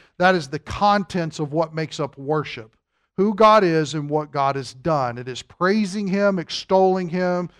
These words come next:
and expounding upon those things, and especially on telling other people about the great acts of the Lord and who he is.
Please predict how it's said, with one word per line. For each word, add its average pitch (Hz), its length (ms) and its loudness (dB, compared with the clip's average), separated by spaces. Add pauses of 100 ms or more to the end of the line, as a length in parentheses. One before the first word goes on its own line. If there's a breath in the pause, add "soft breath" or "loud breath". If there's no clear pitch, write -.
(220 soft breath)
and 151 80 -8
expounding 208 640 2
upon 196 280 2
those 190 180 -2
things, 180 320 -2
and 156 80 -14
especially 233 580 0
on 185 140 0
telling 196 360 2
other 170 180 0
people 180 480 0
about 156 440 4 (240 soft breath)
the 156 120 -4
great 180 320 2
acts 170 680 0
of 151 120 -6
the 151 60 -2
Lord 147 360 2
and 131 100 -10
who 135 160 -10
he 131 240 -10
is. 120 400 -6